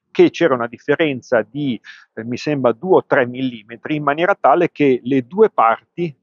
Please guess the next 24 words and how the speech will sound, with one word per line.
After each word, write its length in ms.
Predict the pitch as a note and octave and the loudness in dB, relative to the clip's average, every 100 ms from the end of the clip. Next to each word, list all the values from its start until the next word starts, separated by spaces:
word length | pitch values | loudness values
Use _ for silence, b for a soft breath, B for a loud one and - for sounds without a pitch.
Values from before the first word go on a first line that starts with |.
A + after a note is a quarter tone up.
| _ | _
non 220 | C3+ C3+ | -6 -6
potevano 540 | - C#3 C#3+ C3 C#3 D#3 | -2 -2 2 2 2 -2
andare 560 | C#3+ A#2+ A#2 C3 _ _ | 2 2 2 0 _ _
a 360 | A2+ A2+ A2 - _ - | 2 2 2 -4 _ -8
combaciare 540 | C3+ C3+ B2+ C3+ B2+ | -4 -2 0 0 0
tra 140 | - A2+ | -2 -8
di 140 | A2+ | -6
loro 360 | G2+ F#2 A2 - | -8 -6 -6 0
e 100 | F#3+ | -2
quindi 320 | C3+ B2 E3+ | -2 -6 -6
non 160 | C3+ C#3+ | -4 -4
si 180 | - C#3 | -2 -2
poteva 400 | C#3+ - C3+ A#2+ | -2 0 0 0
chiudere. 400 | - D#3 A2+ G#2 | -2 -4 -4 -8
Quindi 180 | B2 A2 | -12 -8
in 60 | |
sostanza, 560 | F3 - C3+ E3 F3+ E3+ b b b | -8 -2 -4 0 0 0 b b b
se 360 | - - F3 D3+ | -14 2 4 4
non, 260 | D3 D#3 C3+ A2+ b b b - | 2 -2 -2 -6 b b b -14
mm, 220 | C3+ B2 A#2 A#2 | -12 -12 -10 -10
si 160 | - | -8
interveniva 720 | C3 - C#3 C3+ D3 D#3 B2 A#2+ | -8 0 0 0 -4 -4 -4 -4
in 80 | |
maniera, 560 | A#2+ B2+ D3 C#3 B2+ | -6 -6 -2 2 4